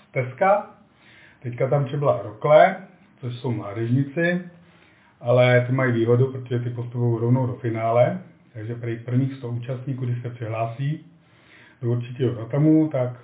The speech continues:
postupují do finále, takže si to můžou zkusit zaběhnout. No, pak je tam výzva pro, eh,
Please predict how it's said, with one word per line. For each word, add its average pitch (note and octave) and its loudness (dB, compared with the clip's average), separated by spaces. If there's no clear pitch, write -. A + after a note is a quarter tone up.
postupují A#2+ -6
do - -12
finále, C#3+ 2
takže A#2+ -8
si A#2+ -10
to A#2+ -2
můžou B2 4
zkusit A#2+ -8
zaběhnout. A#2+ 2
No, B2+ -2
pak C#3 2
je D#3+ 6
tam C#3 4
výzva D3 6
pro, C3 2
eh, A#2 -4